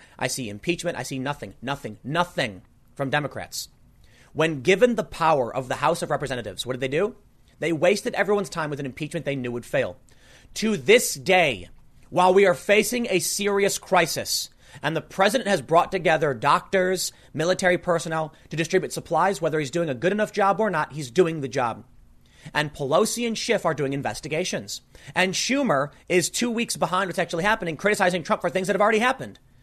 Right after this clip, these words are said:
They're not paying attention, they don't care, and all they're doing is slinging partisan mud. Now, yes, Donald Trump sent this letter. I personally don't find it appro-, appropriate. I think it's hilarious. I think, you know, both those things can be true.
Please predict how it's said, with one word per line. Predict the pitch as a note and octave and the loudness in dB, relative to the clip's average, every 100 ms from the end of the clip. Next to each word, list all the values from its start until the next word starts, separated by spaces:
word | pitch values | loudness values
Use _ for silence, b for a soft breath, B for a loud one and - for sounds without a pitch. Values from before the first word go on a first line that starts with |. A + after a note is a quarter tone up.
| b b | b b
They're | E3+ | 2
not | F3 D#3 | 2 0
paying | E3+ D3 | -2 -6
attention, | - F3+ A3 B3+ B3+ B | 0 0 2 -2 -4 B
they | C3+ | -4
don't | C#3 F3+ A3+ - | 2 4 4 4
care, | F#3+ D#3+ D#3 B | 2 2 -2 B
and | D#3 F3 - | -4 -4 4
all | F3+ A#3+ | 6 8
they're | B3+ A#3+ | 8 8
doing | A3 G#3 | 4 2
is | F#3+ | -2
slinging | - G3 F#3 | -4 -4 -4
partisan | - E3+ D#3+ D#3 D#3+ | 0 2 2 0 0
mud. | A3+ F3 - - - - b | 0 0 -6 -20 -20 -20 b
Now, | - F#3+ | -2 0
yes, | F#3+ G3+ - b - | 2 2 0 b -2
Donald | E3+ F3+ | 0 0
Trump | - F#3+ - | 0 -2 -2
sent | D#3 C#3 | -8 -8
this | C#3 | 0
letter. | G#3+ A#3+ A#3 B B - | 4 4 0 B B 0
I | |
personally | C#4 - A#3+ - G#3 G3 | 2 6 6 6 0 0
don't | E3 E3+ | 0 -2
find | - D#3+ C#3 | 0 -2 -2
it | C3 | 0
appro-, | F#3+ F#3 D3+ D#3 | 2 2 0 -4
appropriate. | F3+ A3 A3 A3 | 2 2 2 0
I | D#3 | 0
think | E3 | -2
it's | D3 - | -2 -4
hilarious. | B2+ F#3 C4 G#3+ - - - | 4 6 6 2 -4 -6 -6
I | - | -4
think, | - F3 - | 0 0 0
you | D#3 | -6
know, | C3+ | 0
both | C#3 D#3 | 2 2
those | D3+ C3 | 2 0
things | C#3 B2 | -4 -6
can | B2+ | -8
be | A2 | -8
true. | - B3 D#3 | 2 4 4